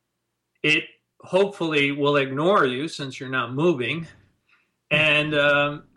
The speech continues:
and hopefully that'll give you time to then, uh, move away from it. But we communicate that to each other because it was essential that if you saw a large lion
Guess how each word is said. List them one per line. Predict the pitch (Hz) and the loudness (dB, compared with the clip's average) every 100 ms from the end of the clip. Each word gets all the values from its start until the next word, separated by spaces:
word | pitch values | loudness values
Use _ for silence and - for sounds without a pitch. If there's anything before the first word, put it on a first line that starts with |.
| - | -12
and | 151 | -8
hopefully | 147 175 175 190 170 165 156 | 0 0 0 0 2 4 4
that'll | 156 156 | 2 2
give | 151 151 | 0 -4
you | 156 | -4
time | 147 139 131 139 | -4 -2 0 -2
to | - 139 | -4 -4
then, | 131 127 127 127 - _ - | -4 -4 -6 -8 -10 _ -6
uh, | 123 123 | -4 -4
move | 139 135 135 | 0 2 4
away | 139 131 151 180 | 6 6 4 2
from | 139 123 | -2 -2
it. | 120 - _ _ _ _ _ | -4 -10 _ _ _ _ _
But | 190 | 4
we | 208 | 4
communicate | 202 202 190 240 311 - 175 151 143 | 2 2 4 4 2 0 0 -2 0
that | 139 139 143 - - - | 2 2 0 -6 -20 -18
to | - 180 | -4 -2
each | 160 147 185 | -2 -2 0
other | 226 233 160 | 2 2 0
because | 135 139 - 143 147 | 0 -4 0 0 0
it | 143 | 0
was | 139 131 | 0 2
essential | 131 - 180 226 233 - 131 131 - - - - | 2 2 2 2 0 -2 -2 -2 -8 -20 -16 0
that | - | 2
if | 147 131 | 2 -2
you | 165 214 294 | -4 -2 -2
saw | - 208 160 143 | 0 0 2 2
a | |
large | 139 135 135 131 - | 0 0 0 0 -4
lion | 135 123 123 123 123 143 | -6 -2 -2 -2 -6 -8